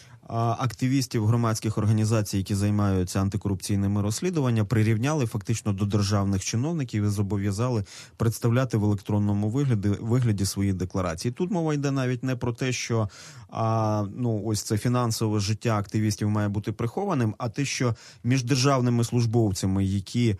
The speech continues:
мають доступ до державного бюджету і його розподілу, і, а, активістами, які не мають такого, а, такого доступу і фінансуються з грантів,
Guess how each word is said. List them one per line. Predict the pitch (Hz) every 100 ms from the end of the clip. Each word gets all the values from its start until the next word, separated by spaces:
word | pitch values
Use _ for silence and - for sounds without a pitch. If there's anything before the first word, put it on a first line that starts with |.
| -
мають | 107 123 127 113
доступ | 104 107 - 98
до | 110
державного | 107 104 107 101 101 95
бюджету | 95 104 98 104 92 101
і |
його | 98 98
розподілу, | 104 101 101 95 92 95 98 -
і, | 120 117 117 95 - - -
а, | - 107 107 -
активістами, | 117 127 120 120 - 107 107
які | 104 104 120
не | 110 117
мають | 165 226 180
такого, | 131 104 104 101 95 -
а, | 107 101 101 101 98 95 95 92
такого | 107 107 107
доступу | 110 117 - 101 95 101
і | 95 117 104
фінансуються | 107 104 104 - 101 98 90 98
з | 110
грантів, | 170 196 123